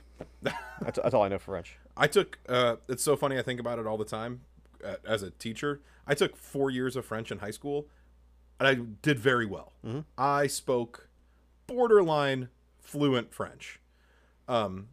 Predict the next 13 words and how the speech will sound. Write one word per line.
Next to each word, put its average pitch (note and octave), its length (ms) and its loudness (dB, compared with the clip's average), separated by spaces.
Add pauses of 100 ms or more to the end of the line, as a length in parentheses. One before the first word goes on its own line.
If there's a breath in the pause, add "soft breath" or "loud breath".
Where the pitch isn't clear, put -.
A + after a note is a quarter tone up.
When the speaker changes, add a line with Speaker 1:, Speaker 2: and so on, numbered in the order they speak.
(340)
Speaker 1:
and C3+ 80 -6
then F#2 120 -8
left G3+ 220 2
high F#2 120 -8
school A2+ 300 -6
and F#2 100 -4
obviously F2 520 -6 (140)
never G2+ 360 -2
had F2 220 -8
to G2 80 -12
use E2+ 260 -8
it. - 180 2
Speaker 2:
Right. A2 220 -2